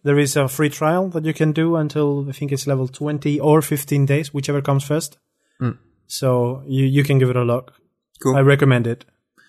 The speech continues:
Speaker 2: And, uh, I guess my closing thought is, um, try new genres. Uh, <laughs> yeah, try and stick with something new. Get through the uncomfortable, "This, this is unfamiliar, I don't like it"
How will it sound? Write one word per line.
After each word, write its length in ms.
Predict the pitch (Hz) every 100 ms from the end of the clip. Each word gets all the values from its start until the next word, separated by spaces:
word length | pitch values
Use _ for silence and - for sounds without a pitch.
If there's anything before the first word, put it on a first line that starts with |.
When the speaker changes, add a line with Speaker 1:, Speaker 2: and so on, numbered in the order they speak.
| _ _ -
Speaker 2:
And, 240 | 113 110
uh, 80 | 107
I 100 | 107
guess 200 | 107 107
my 120 | 104
closing 360 | 104 110 107 104
thought 260 | 107 107
is, 360 | 92 107 104 -
um, 420 | 107 101 104 - -
try 240 | - 117
new 200 | 127 127
genres. 680 | 117 117 110 95 95 - - _ _ _ _ _ _ _ -
Uh, 360 | 95 92 92 - -
<laughs> 60 | 143 139 _ _ _ _ _ _ _ _ _ _
yeah, 200 | - 92
try 160 | 92 113
and 80 | 117
stick 280 | - 131 -
with 80 | 120
something 380 | 123 95 113
new. 400 | 110 110 107 107 - _
Get 180 | - 110
through 260 | - 113 107
the 280 | 107 123 -
uncomfortable, 880 | 113 104 110 101 104 101 101 101 - _ _ _ _
"This, 320 | 104 - - -
this 160 | - 104
is 140 | 104 104
unfamiliar, 560 | 101 - 101 98 98
I 40 | 98
don't 140 | 101
like 220 | 98 101 104
it" 180 | -